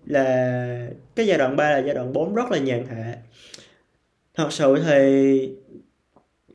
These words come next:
chu-, chúng mình còn phải trưởng thành hơn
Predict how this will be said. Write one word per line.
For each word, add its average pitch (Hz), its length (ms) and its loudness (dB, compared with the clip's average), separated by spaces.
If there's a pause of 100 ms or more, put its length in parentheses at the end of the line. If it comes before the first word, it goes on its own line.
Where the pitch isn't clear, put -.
(540)
chu-, 165 300 0
chúng 202 240 4
mình 135 300 0
còn 127 220 -2
phải 156 220 -2
trưởng 147 220 -2
thành 139 280 -4
hơn 156 280 -2